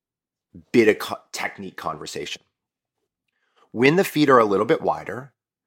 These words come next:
it's also much easier to engage the muscles on the back of the hip. It's much easier to engage your extensors. It's much easier to engage your hamstrings, your quads,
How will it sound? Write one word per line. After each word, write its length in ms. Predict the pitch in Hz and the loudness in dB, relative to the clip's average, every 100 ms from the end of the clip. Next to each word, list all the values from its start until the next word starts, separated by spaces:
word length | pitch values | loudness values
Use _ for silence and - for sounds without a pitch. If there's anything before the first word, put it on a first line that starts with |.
| _ _ _ | _ _ _
it's 140 | 120 127 | 0 2
also 260 | 131 135 | 2 2
much 320 | 120 107 - - - | -2 -2 -4 -12 -10
easier 680 | 151 180 - 80 - 67 _ _ | -4 -4 -4 -10 -14 -20 _ _
to 180 | - 113 | -4 -2
engage 720 | 104 92 - 107 101 98 - | -2 -6 -4 -2 -2 -6 -8
the 60 | 95 | -6
muscles 440 | 98 98 101 87 | -4 -2 -2 -2
on 120 | 85 | -4
the 60 | 82 | -10
back 300 | 80 80 - | -12 -14 -16
of 100 | 67 | -20
the 60 | - | -14
hip. 360 | 104 101 _ _ _ _ _ _ - | -12 -12 _ _ _ _ _ _ -4
It's 200 | 117 120 | -2 0
much 240 | 127 - - | 0 0 -6
easier 480 | 120 131 117 110 101 | -2 0 0 0 -2
to 160 | - | -2
engage 420 | 90 85 82 80 85 | -6 -6 -10 -10 -10
your 120 | 76 | -10
extensors. 600 | - 95 80 - - - | -8 -10 -10 -14 -16 -18
It's 140 | - | -6
much 200 | 92 87 - | -4 -4 -8
easier 400 | 92 104 90 87 | -4 -2 0 -2
to 160 | 85 80 | -2 -6
engage 400 | 78 82 78 76 | -6 -6 -6 -8
your 100 | - | -10
hamstrings, 800 | 92 90 - 87 80 78 76 - _ - | -8 -10 -6 -6 -8 -10 -14 -16 _ -16
your 120 | 80 | -12
quads, 580 | - 80 78 78 - | -4 -4 -4 -10 -14